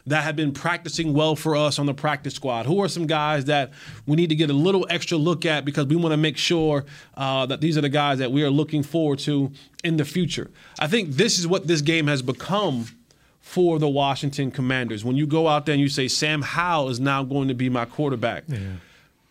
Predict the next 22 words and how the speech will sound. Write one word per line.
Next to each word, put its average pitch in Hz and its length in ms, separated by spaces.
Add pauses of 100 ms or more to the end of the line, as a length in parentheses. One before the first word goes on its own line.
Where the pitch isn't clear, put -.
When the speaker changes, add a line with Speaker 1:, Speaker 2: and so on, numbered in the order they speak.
(120)
Speaker 1:
Now, 180 180
I'll 214 200
tell 254 200
you 240 140
where 214 160
this 190 180
sucks - 300
at. 117 220 (1700)
Here's 240 400
where 202 180
this 180 220
sucks 139 260
at 135 220
for 151 460
guys 190 960 (1700)
who 190 160
have 160 340
incentives 190 760
in 160 200
contracts. 123 760 (960)
Speaker 2:
Hmm. 120 140 (240)
Speaker 1:
Offensively, 165 840